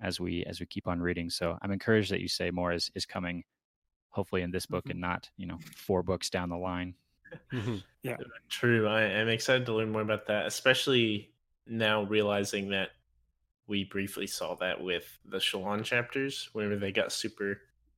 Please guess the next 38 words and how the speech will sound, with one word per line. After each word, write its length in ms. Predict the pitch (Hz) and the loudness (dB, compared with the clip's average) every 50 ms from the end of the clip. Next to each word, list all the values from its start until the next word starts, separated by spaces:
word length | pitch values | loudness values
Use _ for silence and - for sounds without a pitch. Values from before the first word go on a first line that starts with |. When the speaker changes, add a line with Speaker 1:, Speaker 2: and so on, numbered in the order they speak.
| _ _ _ _ | _ _ _ _
Speaker 4:
super 500 | - - - - 143 147 139 143 - 110 | -4 -2 4 6 6 6 6 6 2 0
crazy. 600 | 104 - - 107 104 107 101 95 107 101 104 110 - - - - - - _ _ _ _ _ - | 2 4 4 4 4 4 4 2 0 0 -2 -4 -8 -14 -20 -20 -20 -20 _ _ _ _ _ -8
Um, 460 | 113 104 101 95 92 92 92 95 101 - _ _ _ _ _ | -4 -2 -2 -2 -2 -4 -6 -10 -12 -16 _ _ _ _ _
and 100 | - 120 | 0 0
I'll, 140 | 127 131 - | 0 0 2
I'll 140 | - 135 143 | 2 2 2
say, 240 | 139 - 165 147 - | 4 4 4 4 6
like, 380 | 113 117 110 110 110 - - - | 6 6 6 6 6 0 -2 2
these, 420 | 120 120 123 123 123 - - - - - | 4 4 4 4 2 0 -2 -2 -2 -2
these 160 | 123 117 - | -2 0 2
interludes 540 | 123 120 120 117 117 117 120 113 113 - - | 4 4 4 4 4 4 2 2 2 0 0
did 180 | 113 110 95 | 0 0 2
introduce 520 | 92 104 110 110 - 104 98 107 95 - 113 | 0 0 -2 -4 -4 -2 -2 0 0 0 -2
us 100 | 107 - | -2 -2
to 120 | - 123 | -2 -2
some 280 | 120 - - 123 131 123 | 0 0 0 0 0 0
stuff, 380 | - - 143 139 139 135 - - | 0 2 2 2 2 0 -4 -2
but 400 | 110 113 107 101 98 - - _ _ _ _ _ _ _ _ _ _ _ _ _ _ _ _ _ _ _ _ _ _ _ _ _ _ _ _ _ _ _ _ _ _ _ _ _ _ _ | 2 4 4 4 4 0 -4 _ _ _ _ _ _ _ _ _ _ _ _ _ _ _ _ _ _ _ _ _ _ _ _ _ _ _ _ _ _ _ _ _ _ _ _ _ _ _
as 160 | - 139 131 - | -2 -2 -2 0
far 180 | - 156 151 | 4 6 6
as 100 | 147 143 | 6 6
the 100 | 143 139 | 6 4
interludes 320 | 131 123 123 120 120 117 117 | 4 4 2 2 2 0 -2
have 120 | 107 - | -2 0
gone, 220 | - 110 107 104 | 2 2 2 2
in 140 | 101 101 98 | 0 0 0
my 180 | 101 107 120 120 | 2 2 4 4
opinion, 640 | 113 104 - 113 101 95 95 95 87 90 95 101 - - _ _ - | 2 2 0 -2 -4 -2 -2 -4 -4 -4 -6 -6 -8 -12 _ _ -2
these 240 | - 110 110 110 113 | 0 0 0 0 0
ones 300 | 113 104 101 98 - - | 0 0 0 0 -2 -2
weren't 260 | 101 104 107 - - | 0 0 0 0 0
as 200 | - 107 101 98 | 0 0 0 0
exciting. 600 | 101 - - - 110 104 104 95 98 101 101 104 - _ _ _ _ _ _ _ _ _ _ _ | -4 -4 -2 0 0 2 2 2 0 0 -2 -4 -8 _ _ _ _ _ _ _ _ _ _ _
But 160 | - 107 - | -2 0 2
the 100 | - 104 | 2 2
last 500 | 98 101 110 120 123 139 147 147 - - | 2 4 4 6 6 6 6 4 2 0
interlude 400 | 117 110 107 104 101 104 104 101 | 0 0 2 2 2 2 2 2
here 220 | 117 117 107 101 | 0 0 0 0